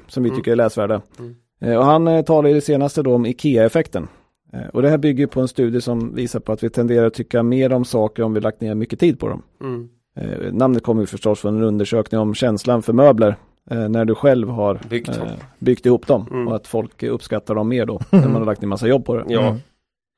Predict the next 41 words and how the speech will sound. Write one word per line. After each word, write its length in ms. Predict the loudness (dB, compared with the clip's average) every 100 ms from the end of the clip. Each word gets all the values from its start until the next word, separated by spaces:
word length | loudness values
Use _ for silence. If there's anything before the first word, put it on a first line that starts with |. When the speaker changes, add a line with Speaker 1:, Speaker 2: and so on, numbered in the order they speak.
| _
Speaker 1:
Analogin 420 | 4 6 8 8 8
med 100 | 8
börsen 300 | 6 6 6
är 40 | 8
ju 240 | 8 6
självklar 340 | 4 4 4
då, 140 | 6 4
men 140 | 4
om 100 | 4
du 80 | 4
lagt 200 | 4 4
ner 140 | 2
en 80 | 4
massa 200 | 2 0
timmar 300 | -2 0 0
på 160 | 2 2
en 100 | 4
egen 240 | 4 4
analys 420 | 6 6 4 0
så 220 | -2 -6 -4
känns 320 | -2 -2 0
ju 80 | 2
den 220 | 2 2
extra 300 | -2 -2 0
mycket 260 | 0 -2
värd 220 | 0 0 0
jämfört 360 | -2 -6 -10
med 60 | -10
om 60 |
du 60 | -10
skulle 360 | -10 -10 -10 -12
kanske 240 | -12 -12
läsa 300 | -10 -10 -8
någon 180 | -8 -6
annans, 480 | -6 -6 -10 -12 -20 _ _
Speaker 2:
Mm. 240 | -12 -10
Speaker 1:
eh, 100 | -6
åsikter 400 | -4 -4 -8 -10
kring 140 | -10 -8
aktien. 320 | -8 -10 -14 -12
Speaker 3:
Mm. 240 | -8 -8